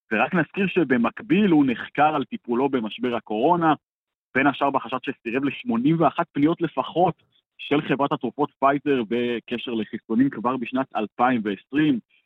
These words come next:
נשיא ברזיל הוא היחיד מבין עשרים המדינות המתועשות, עשרים המ-, התעשיות הגדולות בעולם, ה-G עשרים, שהצהיר שהוא לא התחסן לקורונה. אמ, כן, מכאן לאוסטרליה, שם, אה, אישרו בסוף השבוע מתן חיסון נגד קורונה לילדים בני חמש ומעלה בחיסון של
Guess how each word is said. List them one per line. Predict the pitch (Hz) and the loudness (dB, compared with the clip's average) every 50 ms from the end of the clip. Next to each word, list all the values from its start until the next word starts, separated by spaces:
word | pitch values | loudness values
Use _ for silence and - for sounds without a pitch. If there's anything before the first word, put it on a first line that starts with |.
| _ _ _ _ _ _ - | _ _ _ _ _ _ -18
נשיא | 98 - - - 147 | -18 -6 0 0 0
ברזיל | 139 139 131 120 - 143 151 | 2 2 0 0 2 2 4
הוא | 147 135 | 4 4
היחיד | 123 117 117 110 - - 156 165 | 2 0 -2 -4 -2 -4 -2 0
מבין | 165 160 147 131 147 156 | 2 0 0 2 2 0
עשרים | 147 - - _ 147 156 156 | 0 -2 -2 _ 0 2 2
המדינות | 147 135 123 120 123 139 135 - | 2 0 0 0 0 -2 0 0
המתועשות, | 139 131 127 123 117 113 - _ 123 117 101 - _ 147 139 | 0 2 2 0 0 -2 -2 _ -2 -2 -2 -2 _ -6 -6
עשרים | 117 110 - 120 123 123 | -6 -8 -4 -4 -2 0
המ-, | 120 123 120 | 0 -2 -2
התעשיות | 104 - - 117 110 - _ - 123 123 151 | -6 -4 -2 -4 -4 -2 _ -6 -4 -2 -4
הגדולות | 120 107 110 117 127 123 | -4 -4 -4 -4 -4 -2
בעולם, | 110 117 110 107 110 120 123 117 104 | -2 -2 0 0 0 0 0 0 0
ה-G | 95 - 107 117 | -4 -2 -2 -2
עשרים, | 104 - _ - 131 135 123 117 - - _ _ _ _ _ _ _ _ _ | -2 -2 _ 0 2 4 4 2 0 -4 _ _ _ _ _ _ _ _ _
שהצהיר | - - 127 113 104 _ - 139 147 160 | -6 -4 -4 -4 -4 _ -2 -2 -2 -2
שהוא | - - 151 143 | 0 2 4 4
לא | 151 | 4
התחסן | 170 - - 151 - 180 175 | 4 2 0 -2 -2 0 -2
לקורונה. | 170 160 - 160 156 160 165 156 123 104 101 - _ _ _ _ _ _ _ _ _ _ _ _ _ | -2 0 2 2 2 4 2 2 2 0 -4 -6 _ _ _ _ _ _ _ _ _ _ _ _ _
אמ, | 107 110 110 110 107 107 107 107 104 101 101 98 - _ _ _ _ | -2 0 0 2 2 0 0 0 -2 -4 -4 -8 -8 _ _ _ _
כן, | - 143 123 | -2 0 0
מכאן | 107 104 - - 139 143 | 0 -2 0 2 2 4
לאוסטרליה, | 147 156 143 - - - _ 127 - 127 139 165 170 156 | 4 2 2 0 -6 -14 _ 0 2 2 2 2 0 -2
שם, | - - 135 135 143 147 | -2 -2 -2 0 2 2
אה, | 143 135 135 131 127 | 2 4 2 0 -2
אישרו | 110 113 113 - - - 123 117 143 170 170 156 120 95 | -4 -6 -8 -10 -10 -10 -4 0 4 4 4 4 2 -2
בסוף | 110 - - 127 - | -8 -8 -6 -8 -8
השבוע | 127 - 120 107 123 135 | -6 -6 -6 -2 -2 -2
מתן | 127 123 113 131 131 | -2 -2 -2 -2 -4
חיסון | - - 117 - _ 139 131 | -4 -6 -12 -8 _ -2 -2
נגד | 131 127 135 - | 0 -2 -2 -2
קורונה | - 123 117 127 135 139 | -2 -2 0 2 2 2
לילדים | 123 120 117 113 110 107 98 131 131 | 2 2 0 0 0 0 0 0 0
בני | 113 117 123 135 | 0 0 0 0
חמש | 135 113 - 113 110 120 127 120 - | 0 0 -2 -2 0 0 -4 -4 -4
ומעלה | 113 117 113 104 117 131 139 156 156 | -4 -2 0 2 2 4 4 4 2
בחיסון | 131 120 - - 104 - - 127 | 0 -2 -6 -8 -16 -8 -8 -8
של | 120 - 117 | -6 -6 -10